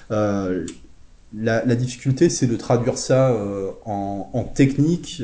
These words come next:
euh, en technique de suggestion, quoi, puisqu'on parle, puisqu'on parle d'hypnose. <clears throat>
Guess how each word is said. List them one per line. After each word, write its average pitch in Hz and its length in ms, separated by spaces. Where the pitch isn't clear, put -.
euh, 87 640
en 98 60
technique 139 420
de 127 120
suggestion, 131 520
quoi, - 240
puisqu'on - 340
parle, 113 400
puisqu'on - 220
parle 120 260
d'hypnose. - 420
<clears throat> - 60